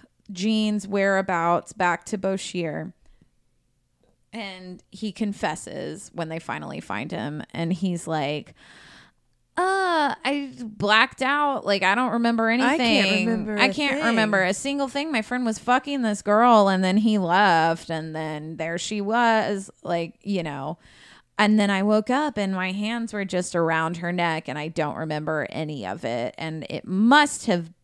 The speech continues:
Speaker 1: been me sleepwalking. So in the trial, what it all comes down to is, hey, were you really asleep?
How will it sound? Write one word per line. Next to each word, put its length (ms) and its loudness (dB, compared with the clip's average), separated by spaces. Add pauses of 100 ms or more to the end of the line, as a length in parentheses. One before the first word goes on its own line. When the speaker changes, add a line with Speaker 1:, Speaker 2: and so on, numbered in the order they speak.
Speaker 1:
been 640 4 (680)
me 640 -2 (100)
sleepwalking. 1080 -6 (500)
So 680 6 (600)
in 220 0
the 100 0
trial, 880 4 (520)
what 400 6
it 180 8
all 280 8
comes 420 2
down 320 2
to 640 2
is, 420 2 (260)
hey, 540 4 (580)
were 300 6
you 240 4
really 340 4
asleep? 640 0